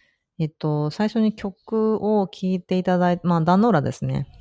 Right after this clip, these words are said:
壇ノ浦の弾き語り曲ですけど、最初に十六分ぐらいかな。音楽を聴いていただいた後に、まあ、今日のトーク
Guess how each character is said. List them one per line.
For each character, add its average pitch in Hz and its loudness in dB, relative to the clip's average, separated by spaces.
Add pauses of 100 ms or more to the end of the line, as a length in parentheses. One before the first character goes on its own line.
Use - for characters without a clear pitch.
(220)
壇 175 0
ノ 190 4
浦 123 -2
の - -4
弾 - -14
き 147 -4
語 147 -2
り 147 0
曲 120 -8
で - -6
す - -16
け - -10
ど、 151 -2 (760)
最 160 -2
初 165 -2
に 156 2
十 147 -4
六 156 -4
分 185 0
ぐ 214 -2
ら 220 -2
い - -10
か - -6
な。 156 -6 (480)
音 165 0
楽 143 -4
を 120 -4
聴 - -6
い 143 -4
て 143 -6
い 143 -2
た 147 -2
だ 151 0
い 151 -2
た 165 -4
後 170 -6
に、 165 2
ま 156 -6
あ、 143 -4
今 139 0
日 123 -2
の 85 -6 (120)
ト 120 -6
ー 117 -14
ク - -4